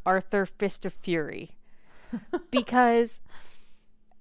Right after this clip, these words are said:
Speaker 1: <sighs> I get, I mean, I'm sure that there's probably some setting that you can do. Like, I don't want, he doesn't want extra information.
Speaker 2: Mm,
Speaker 1: He
Speaker 2: mm-hmm.
Speaker 1: will say,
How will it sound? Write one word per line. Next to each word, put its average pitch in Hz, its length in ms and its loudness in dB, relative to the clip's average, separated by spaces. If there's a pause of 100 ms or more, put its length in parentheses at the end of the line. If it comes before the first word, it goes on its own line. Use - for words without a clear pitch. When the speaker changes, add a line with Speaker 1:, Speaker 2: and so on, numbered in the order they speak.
(240)
Speaker 1:
<sighs> - 520 -4
I 226 60 8
get, 262 240 4
I 254 80 8
mean, 240 260 6
I'm 233 180 6
sure 269 240 4
that 269 120 0
there's 208 160 2
probably 190 300 0
some 180 280 2
setting 180 440 4
that 180 100 -2
you 180 160 -2
can - 180 2
do. 185 220 4
Like, 175 180 -2 (460)
I 247 80 12
don't 233 280 6
want, 240 280 6
he 240 160 -2
doesn't 220 360 6
want 226 240 4
extra 196 320 0
information. 170 720 -4 (600)
Speaker 2:
Mm, 220 340 -2
Speaker 1:
He 196 240 2
Speaker 2:
mm-hmm. 226 100 6
Speaker 1:
will 233 120 8
say, 180 580 6